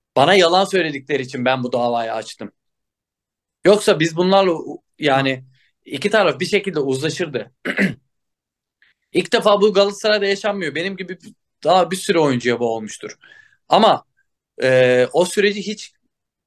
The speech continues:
güzel yönetemediler. Ve ben onlara dava açacağımı da söyledim. Bunu bile bile bunu kabul ettiler. "Aç." dediler.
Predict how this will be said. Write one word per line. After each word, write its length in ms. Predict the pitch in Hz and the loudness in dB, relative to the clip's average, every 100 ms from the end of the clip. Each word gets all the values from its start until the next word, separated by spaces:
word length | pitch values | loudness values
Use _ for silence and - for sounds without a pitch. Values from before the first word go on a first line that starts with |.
| _ | _
güzel 300 | 131 131 131 127 | -6 0 2 0
yönetemediler. 760 | 117 113 113 107 131 226 - _ _ _ _ _ 160 | -2 -6 -8 -6 -4 -4 -6 _ _ _ _ _ 0
Ve 120 | 190 | 2
ben 100 | 190 | 2
onlara 340 | 190 190 202 190 | 0 0 -2 0
dava 240 | 190 190 | 2 2
açacağımı 380 | 196 - 196 202 | -2 -4 -6 -6
da 60 | 190 | -8
söyledim. 440 | 151 151 247 277 _ _ _ _ _ 160 | -6 -6 -8 -12 _ _ _ _ _ -2
Bunu 200 | 196 196 | 0 4
bile 200 | 208 180 | 4 4
bile 160 | 156 | 2
bunu 140 | 139 127 | 0 -2
kabul 240 | 131 117 | -4 -4
ettiler. 340 | 110 - 190 233 | -8 -4 -4 0
"Aç." 280 | 220 220 156 | -2 -2 -4
dediler. 340 | 127 160 240 | 0 0 -2